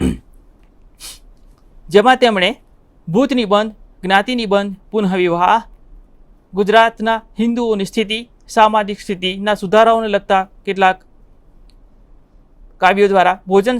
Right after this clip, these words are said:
વ્યવહાર, કન્યા વ્યવહાર, જમણવાર વિશે નારી, અ, તેમજ નારી શિક્ષણ, બાળ લગ્ન, નાત જાતના તળો, પાટીદાર દ્વારા રચેલા કેટલાક સાહિત્ય દ્વારા ગુજરાતની સામાજિક, આર્થિક અને રાજકીય સ્થિતિનો ખ્યાલ આવે છે.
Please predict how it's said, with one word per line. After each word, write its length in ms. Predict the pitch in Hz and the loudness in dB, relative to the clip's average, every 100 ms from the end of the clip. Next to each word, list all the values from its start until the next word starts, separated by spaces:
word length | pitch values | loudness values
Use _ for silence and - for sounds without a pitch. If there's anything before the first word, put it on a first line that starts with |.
| 208 | 0
વ્યવહાર, 340 | 190 185 185 _ - | 0 2 -2 _ -6
કન્યા 280 | 214 233 247 | -4 0 0
વ્યવહાર, 380 | 226 185 185 175 _ 196 | 0 0 0 -2 _ -4
જમણવાર 400 | 208 240 233 220 | -2 0 -2 -2
વિશે 320 | 196 208 202 - | -2 -4 -4 -12
નારી, 280 | 180 196 208 | -2 0 0
અ, 240 | - 147 131 | -4 -10 -10
તેમજ 500 | - 190 190 208 185 | -4 0 0 -2 -2
નારી 260 | 190 226 | 2 2
શિક્ષણ, 380 | 247 240 - 220 - - | 0 -4 -6 -8 -10 -2
બાળ 220 | 175 196 | 2 2
લગ્ન, 260 | 220 214 226 226 - 165 | 0 -4 -4 -6 -10 -2
નાત 220 | 196 202 | 0 0
જાતના 320 | 196 185 175 | -2 -2 -4
તળો, 400 | 170 202 220 233 _ | 0 0 0 -2 _
પાટીદાર 500 | - 196 240 240 240 - - - - | 0 0 2 2 2 0 -20 -18 -2
દ્વારા 220 | 202 208 | 2 4
રચેલા 380 | 202 190 208 196 | 2 2 -2 -2
કેટલાક 280 | 196 190 190 | -2 -4 -2
સાહિત્ય 400 | 196 226 226 226 | -2 -2 -2 -4
દ્વારા 320 | 202 190 190 | -2 -2 -4
ગુજરાતની 400 | 190 196 220 214 | -6 0 0 -2
સામાજિક, 520 | 202 185 190 226 247 - - | -2 0 2 0 -2 -10 -6
આર્થિક 420 | 175 190 247 247 | -4 -4 -4 -6
અને 140 | 208 185 | -4 0
રાજકીય 380 | 180 196 - | -2 -2 -8
સ્થિતિનો 420 | 226 202 196 202 208 - - _ - - | -8 -8 -6 -4 -6 -10 -20 _ -20 -10
ખ્યાલ 220 | - 208 226 | 2 4 4
આવે 280 | 175 180 | 0 -2
છે. 440 | 202 - - 175 | -4 -10 -8 -8